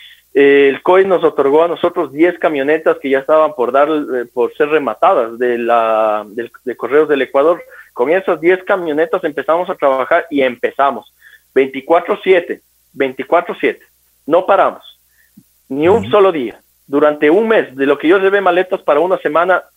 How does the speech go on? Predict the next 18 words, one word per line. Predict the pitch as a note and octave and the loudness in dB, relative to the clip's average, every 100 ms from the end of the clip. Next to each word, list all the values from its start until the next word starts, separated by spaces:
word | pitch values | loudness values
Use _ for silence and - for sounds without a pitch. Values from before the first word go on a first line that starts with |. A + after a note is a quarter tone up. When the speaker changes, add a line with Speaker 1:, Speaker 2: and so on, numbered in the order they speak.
| _ _ | _ _
Speaker 1:
estuve | C3 - D#3+ D3+ | -10 -2 2 4
allá | D#3 D#3+ | 4 2
un | D#3+ | 2
mes | D#3+ D#3 | 0 0
y | |
un | D3 | -4
poco | D#3 - E3 | -4 -2 -2
más. | C3+ C3 - - - - _ A2+ | 0 -2 -4 -20 -20 -20 _ -12
Entonces, | G#2 D3+ D3+ A2+ | -2 -2 -2 -6
Speaker 2:
Ujú. | A2+ A2 E2+ _ _ _ | -12 -20 -20 _ _ _
Speaker 1:
eh, | B2 C3 C3 B2+ B2+ B2+ B2 A#2+ A2 - _ | -2 2 4 4 2 2 0 -2 -6 -16 _
Speaker 2:
Oye, | E3 G3+ G3 | 2 2 2
¿y | G3 | 0
cuál | A3+ C#4+ | 0 2
era | D#4 | 2
el | C#4 | 0
protocolo | F#3 F3+ D3+ C3+ F3 F#3 | 0 -2 -2 0 2 2
cuando | F3+ D3 C#3 | 0 0 2